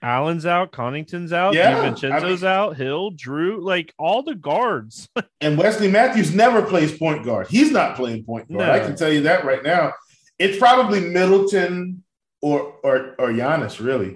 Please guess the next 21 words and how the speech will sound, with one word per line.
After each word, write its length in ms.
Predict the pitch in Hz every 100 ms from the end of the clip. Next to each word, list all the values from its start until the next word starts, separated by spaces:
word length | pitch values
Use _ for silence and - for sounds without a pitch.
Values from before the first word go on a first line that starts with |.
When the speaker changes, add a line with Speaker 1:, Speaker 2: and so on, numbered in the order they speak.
| - -
Speaker 1:
I 100 | -
think 380 | - 214 - -
it's 200 | 254 -
gonna 360 | - - 156 151 143
be 140 | 139
Giannis. 640 | 117 113 117 127 107 110 -
Speaker 2:
<laughs> 60 | _ _ _ _ - -
Yeah. 140 | 135
Speaker 1:
I 220 | 156 180 196
really 380 | 196 202 202 190
do. 460 | 147 156 151 147
I 260 | 131 139 143
really 500 | 127 147 165 175 165
think 380 | 156 143 127 117
Giannis 680 | 120 131 123 113 104 -
is 120 | 110 110
going 340 | 120 117 120
to 100 | 123
play 600 | 117 113 107 107 104 104 _ _ _ _ _ _
point 320 | - 202 311 -
guard. 480 | 123 110 101 104